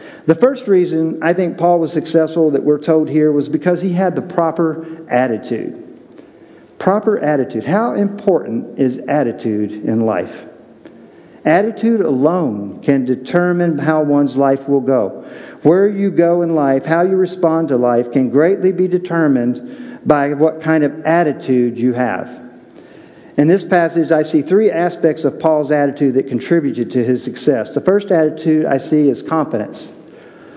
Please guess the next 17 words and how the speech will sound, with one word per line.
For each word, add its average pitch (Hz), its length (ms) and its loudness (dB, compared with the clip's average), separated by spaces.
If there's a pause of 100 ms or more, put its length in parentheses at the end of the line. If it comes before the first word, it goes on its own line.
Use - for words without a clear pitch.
(220)
Paul 180 320 4
had 170 360 0
confidence. 151 480 -2
Remember, 160 840 2
Paul's 175 260 4
in 202 160 0
prison, 160 380 2
and 131 140 2
yet 156 200 2
he 190 140 -2
says 190 340 2
in 170 100 0
verse 175 240 0
nineteen, 175 1200 0
"For 151 340 4
I 147 300 2
know 143 920 2